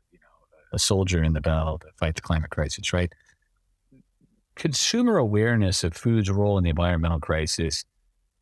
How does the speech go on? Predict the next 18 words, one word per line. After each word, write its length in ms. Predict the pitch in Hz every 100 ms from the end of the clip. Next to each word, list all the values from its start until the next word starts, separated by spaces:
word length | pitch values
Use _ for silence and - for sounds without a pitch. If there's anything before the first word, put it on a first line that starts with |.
| -
is 240 | 123 113
today 320 | - 131 151 110
an 60 |
amazing 600 | 92 90 113 110 95 85
opportunity, 560 | 82 - - 85 76 71
right? 300 | 78 82 90 _ _ _ _ _ _ _ _ _ _ _
It 200 | 131 143
is, 220 | 135 107 - _ -
there 280 | 123 143 147
are 200 | 143 131
no 260 | 123 123
young 420 | 120 98 110 107 95
people 440 | 98 90 90 82
left 400 | 87 85 78 -
who 180 | 98 87
are 160 | 87
like, 240 | 85 85 -
"Is, 180 | 85